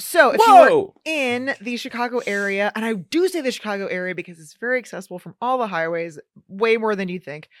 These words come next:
Speaker 1: Um, so Grabadalania is, like, a print fair weekend situation, um, culminating in a vendor fair and live printing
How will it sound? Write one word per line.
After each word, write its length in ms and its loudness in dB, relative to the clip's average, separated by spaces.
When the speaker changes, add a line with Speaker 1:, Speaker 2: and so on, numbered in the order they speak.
Speaker 1:
Um, 480 4
so 320 0
Grabadalania 1080 2
is, 200 -2
like, 140 -4
a 80 -2
print 640 -10
fair 640 0
weekend 840 -6
situation, 880 -4
um, 720 -2
culminating 800 0
in 500 -4
a 240 6
vendor 300 2
fair 580 2
and 240 -2
live 260 2
printing 720 -6